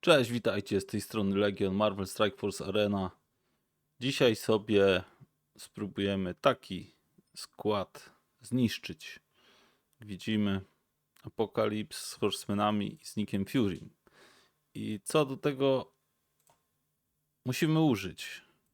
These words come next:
No to musimy do tego użyć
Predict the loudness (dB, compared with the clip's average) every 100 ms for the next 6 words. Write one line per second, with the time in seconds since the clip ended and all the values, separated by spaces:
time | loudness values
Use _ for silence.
0 | _ _ _ _ _ _ _ _ -8 -4
1 | -2 -4 -2 -4 -4 0 0 2 -2 -2
2 | -4 0 -2 -2 -10